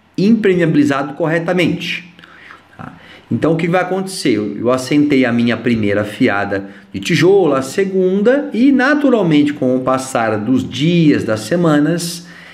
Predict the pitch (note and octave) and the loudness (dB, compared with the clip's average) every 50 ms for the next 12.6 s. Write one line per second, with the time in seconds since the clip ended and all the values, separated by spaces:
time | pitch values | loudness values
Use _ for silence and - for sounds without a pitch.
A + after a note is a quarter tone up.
0 | - - _ _ - - G#2+ G#2 G#2 G#2 G2+ G2+ G2+ G2+ G2 G2 G#2 B2 C3 C3 | -20 -20 _ _ -6 -4 -2 0 0 0 0 0 0 0 -2 -2 -2 -2 -2 -2
1 | - - C3+ B2 A#2+ B2+ C3+ C#3+ D3 D3 D3 C#3 B2+ C3 B2+ C3+ C3 - B2+ B2+ | -2 -2 -2 -2 -2 -2 -2 -2 -2 0 -2 0 -2 -2 -2 -4 -4 -4 -6 -4
2 | A#2+ A#2+ A#2 - - - C3 - - C3 C3+ - - - _ - G3+ G#3+ A#3 A#3 | -4 -4 -6 -6 -6 -6 -6 -6 -8 -12 -12 -12 -14 -12 _ -2 0 2 2 0
3 | A3+ A3 G#3+ - - G#3 G3+ F3+ D#3+ C3+ A#2 G#2+ - G2+ A#2 C#3+ D#3 D#3 - - | 0 -2 -4 -4 -2 0 2 2 2 2 0 -2 -4 -6 -4 -4 -4 -4 -6 -12
4 | - - D3 B2+ G#2 F2 - B2 A#2+ A#2+ B2+ C#3 D#3+ F3+ F#3+ F3+ D3+ C3 B2 A2 | -6 -2 0 0 0 0 0 -2 -2 -2 -2 -2 -2 -2 -2 -2 -2 -2 -4 -4
5 | G#2+ - - - E3 F3+ F#3+ F3 D#3 C3+ B2+ B2+ B2 A#2+ A2+ G#2+ A2 A#2 A#2+ A2+ | -6 -8 -6 -2 0 0 2 2 2 2 2 2 0 -2 -2 -4 -4 -4 -2 -4
6 | A2 G#2 - - G#2 A#2+ B2+ C#3 C#3 - - B3+ D3+ C#3+ C#3+ - - E3+ D#3+ D3 | -4 -6 -6 -4 -2 0 2 2 2 2 0 0 0 0 -4 -6 -4 -4 -2 -2
7 | C#3+ D#3+ G3+ G#3 G#3 - G3 - - - - D3+ D#3 D3+ C3+ - - - - - | -2 -4 -4 -6 -4 -6 -6 -6 -6 -4 0 0 2 2 0 -2 -6 -8 -8 -8
8 | - - - - - - - - - - - - _ - - F2+ F2+ F#2 F#2+ - | -10 -16 -20 -20 -20 -20 -20 -20 -20 -20 -20 -20 _ -10 -8 -6 -6 -6 -4 -4
9 | A2+ A2 A#2+ B2 B2 - - - - - D3+ E3 - E3 - C3 A#2 A#2 B2 A#2 | -2 -2 -2 -2 -4 -4 -6 -8 -2 0 0 0 0 -2 -4 -6 -4 -4 -2 0
10 | A#2+ A2+ A2+ G2+ G2+ A2 C3+ D3+ D3+ D3+ - - - - E3+ F3+ G3+ A3 B3 B3 | 2 2 2 2 2 0 0 0 0 0 -2 -4 -4 -2 0 2 2 2 2 0
11 | A#3+ A3+ A3 G3 F#3+ F3+ F3+ F3 D#3+ E3 D#3+ D3 C#3 C#3 - - C3+ C#3 D3 D3 | 0 0 0 0 0 0 0 -2 -2 0 2 2 2 2 0 0 0 2 2 2
12 | D3 - D#3+ E3 D#3 D3 C3+ C3 B2+ B2 A#2+ | 0 0 -2 -2 -2 -2 -2 -2 -2 -4 -4